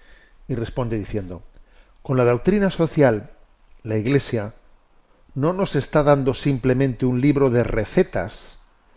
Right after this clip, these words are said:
con el que, siguiendo al detalle, podamos responder a la voluntad de Dios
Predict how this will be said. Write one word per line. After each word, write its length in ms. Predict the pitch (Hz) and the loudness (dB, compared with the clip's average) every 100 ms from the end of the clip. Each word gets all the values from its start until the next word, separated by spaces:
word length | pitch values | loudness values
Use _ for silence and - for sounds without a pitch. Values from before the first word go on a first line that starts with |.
| _ - | _ -12
con 200 | - 120 | -6 -4
el 120 | 120 104 | -4 -2
que, 160 | 123 | -4
siguiendo 560 | - 117 110 127 120 117 | -2 -2 0 0 0 0
al 120 | 113 | 0
detalle, 560 | 117 - 127 117 120 113 | -2 0 0 2 0 0
podamos 480 | 113 117 120 120 110 | 0 0 0 -2 -4
responder 440 | 117 - 117 120 | -6 -6 -2 2
a 60 | 113 | 2
la 80 | |
voluntad 440 | 110 113 107 107 113 | 2 0 -4 -2 -2
de 100 | 110 | 0
Dios 400 | 120 120 113 | 0 0 -4